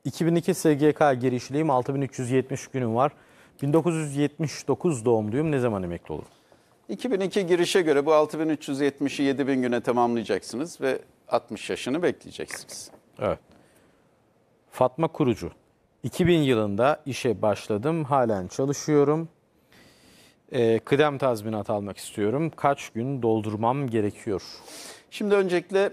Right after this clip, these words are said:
Speaker 2: kıdem tazminatı için öncelikle bir yedi bin günü doldurmanız gerekiyor. Yedi bin günü dolduramazsanız
Speaker 1: Evet.
Speaker 2: bu sefer yirmi beş yıl dört bin beş yüz gün gerekiyor. Yani dört bin beş yüz günü dolduracaksınız ve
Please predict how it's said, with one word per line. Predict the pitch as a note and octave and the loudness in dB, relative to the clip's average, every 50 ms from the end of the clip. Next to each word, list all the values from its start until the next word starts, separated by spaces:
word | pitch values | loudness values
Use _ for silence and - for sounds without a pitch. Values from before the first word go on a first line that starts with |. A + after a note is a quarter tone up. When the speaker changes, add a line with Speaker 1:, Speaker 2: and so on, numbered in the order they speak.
| - _ - - | -6 _ -10 -8
Speaker 2:
kıdem | - C#3 E3 E3 E3 | 0 2 2 2 4
tazminatı | D#3 E3 D#3+ D3+ C#3+ D#3 D#3+ D#3 D3+ - - | 4 4 4 4 2 2 2 2 0 0 -2
için | D3 - - D3+ D3 | -6 -4 -2 -2 -2
öncelikle | C#3 D3 D3 C#3 C#3 C#3 B2+ - _ E3+ D3 | 0 0 0 0 -2 -4 -4 -6 _ -6 -4
bir | D3+ C#3+ | -2 0
yedi | C#3 C3+ C3 B2 C3+ C3+ | 2 2 2 2 2 2
bin | C#3+ C#3 C3 | 2 2 2
günü | B2+ B2 C3+ A2+ | 2 0 0 2
doldurmanız | A#2+ A2 G#2 F#2+ G#2+ G#2 A2+ G#2+ A2 A2+ G#2+ G2 F#2 | 2 0 2 0 -2 -2 -2 -2 -2 -2 -4 -6 -6
gerekiyor. | G2 F2+ D#2+ F2+ - - B2+ C#3+ | -6 -4 -4 -6 -6 -4 -2 0
Yedi | C#3+ C#3+ C#3 C3+ C3+ | 0 0 -2 0 0
bin | C#3+ D3 D3 | 0 2 2
günü | C#3+ C#3+ C#3+ C#3+ B2 | 2 2 0 2 2
dolduramazsanız | C3+ B2+ C3 B2 C#3 C#3+ D#3 D#3 D3 B2 G#2 - - G#2+ G2 A2 D3 D3+ - - - - | 2 2 2 4 4 4 4 4 2 0 -2 -4 -8 -8 -6 -6 -8 -10 -10 -12 -6 -4
Speaker 1:
Evet. | F#2+ E2 | -4 -4
Speaker 2:
bu | D#2 | 0
sefer | - E3 C3+ - D#3+ D#3 D#3 | 0 -2 0 2 0 0 2
yirmi | C#3 B2 A#2+ B2+ B2+ C#3 C#3+ D3 | 0 0 0 0 0 0 2 2
beş | E3+ E3 D3+ - - B2+ | 2 2 0 -2 -4 -2
yıl | C3+ D#3 E3+ F3 - _ _ _ _ _ _ _ _ | -2 -2 -2 -6 -10 _ _ _ _ _ _ _ _
dört | C#3 C3+ C3 - | 0 0 0 0
bin | - D#3+ E3 D3+ | -4 -2 2 2
beş | D3+ D3 D3+ - | 2 0 0 -4
yüz | A#2+ G#2 F2+ F2 | -6 -8 -6 -8
gün | F#2 F#2 E2+ E2+ | -8 -8 -6 -6
gerekiyor. | F2+ F2+ F#2 - - G#2 G2 | -8 -8 -10 -10 -6 -4 -2
Yani | G2 F#2 F#2+ G#2+ | -2 -2 -2 0
dört | A#2+ C#3 C3+ C#3 - | 0 0 0 -2 -2
bin | C#3 C#3 C#3 | -2 2 2
beş | C#3+ C#3+ - - | 2 0 0 -4
yüz | C3+ A2+ G#2+ | -6 -6 -6
günü | A2 A#2+ A2+ A2 G#2 | -4 -4 -4 0 2
dolduracaksınız | B2+ B2+ B2+ A2+ A#2 G2+ F2 G2 F2+ - - C#3+ D3+ D3 C3+ C3+ | 2 2 2 0 -4 -4 -4 -6 -6 -4 -4 -4 -4 -4 -2 0
ve | C#3 C#3 - | -2 -2 -2